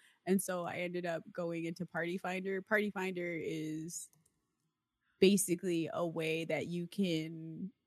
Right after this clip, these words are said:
um, link up with a bunch of people who are on the same fight as you. Like, they'll basically put up the fight in this Party Finder system,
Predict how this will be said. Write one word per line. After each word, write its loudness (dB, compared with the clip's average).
um, -2
link 4
up 2
with 0
a 2
bunch 0
of -6
people -2
who 0
are -2
on 0
the 2
same 0
fight 2
as 2
you. 0
Like, 4
they'll 6
basically 8
put 6
up 2
the 2
fight 6
in 0
this 0
Party 0
Finder 2
system, 2